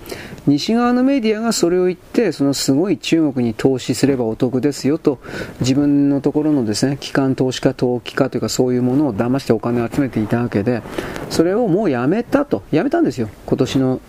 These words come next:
三、四月一日から大きくは、まあ、その前から本当はあの、なんていうかな、あの、ひ-、シオンの引き抜きあったけど、今年の四月一日を超えてからは徹底的に、あの、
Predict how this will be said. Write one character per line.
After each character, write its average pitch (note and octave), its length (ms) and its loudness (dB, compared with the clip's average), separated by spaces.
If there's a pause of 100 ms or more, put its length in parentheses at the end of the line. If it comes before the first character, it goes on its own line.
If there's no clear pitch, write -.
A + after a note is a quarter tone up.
(280)
三、 - 260 0
四 - 100 -2
月 - 200 -2
一 A#2+ 120 2
日 - 60 -6
か A2 100 0
ら G2 80 -6 (240)
大 C#3 200 2
き - 140 -18
く A#2 120 0
は、 A#2 160 0 (240)
ま A#2+ 60 2
あ、 - 20 -2
そ C3+ 120 2
の C#3+ 60 2
前 F#3+ 120 0
か D3 60 2
ら A2+ 60 0
本 A#2+ 160 -2
当 C3+ 100 0
は C3+ 140 0
あ C3 60 0
の、 C3 240 0 (440)
な C#3+ 100 0
ん C3 60 -2
て A#2+ 80 -2
い - 20 -2
う - 20 -2
か G#2 100 -2
な、 G#2+ 100 0 (440)
あ A2 100 0
の、 G#2+ 480 0
ひ-、 - 220 -8
シ - 160 0
オ E3+ 60 2
ン C#3+ 40 2
の A#2+ 60 -2
引 - 80 -10
き C3+ 100 0
抜 C3 100 2
き C#3 100 0
あ - 20 0
っ C3 40 -4
た B2+ 100 -6
け A2+ 80 -2
ど、 A#2 180 0 (480)
今 D3 100 2
年 E3 160 0
の F3+ 80 4
四 A#3+ 140 0
月 E3 400 2
一 C#3+ 120 0
日 E3 200 0
を A#2+ 160 0
超 A#2 160 2
え A#2+ 40 -2
て D3+ 120 0
か C#3 100 -2
ら A2+ 100 -2
は A2+ 120 -2
徹 - 260 0 (140)
底 F#3 180 4
的 G3+ 260 0
に、 A#3 320 2 (680)
あ - 100 0
の、 B2 200 0